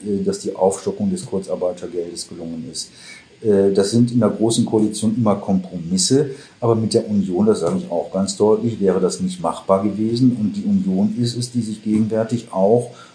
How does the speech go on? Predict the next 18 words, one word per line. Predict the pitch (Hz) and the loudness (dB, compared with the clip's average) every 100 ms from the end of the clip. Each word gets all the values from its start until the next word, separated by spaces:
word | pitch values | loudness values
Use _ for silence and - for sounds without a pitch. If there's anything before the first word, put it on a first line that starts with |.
| _ - | _ -2
weigert, | 85 98 107 120 123 - - - - | 2 2 4 4 2 -4 -12 -20 -2
dass | 107 - - - | 0 0 -10 -12
für | - | -4
die | 101 107 | -2 2
Menschen, | 107 113 120 113 | 2 4 2 0
die | 104 | 0
in | 104 | 2
einer | 101 95 | 2 4
wirklich | 110 117 110 | 2 0 -2
schwierigen | - 110 151 123 | -4 -4 2 2
sozialen | 98 - 98 92 85 | 0 -2 -2 0 0
Lage | 82 92 | 0 0
kommen, | 104 - 107 | -2 0 2
dass | 104 98 | 0 0
wir | 98 | 0
da | 92 | 2
Verbesserungen | 107 87 - 95 104 104 | 0 -2 -4 0 2 2
durchsetzen. | 110 117 117 117 117 107 | 2 0 0 -2 -4 -6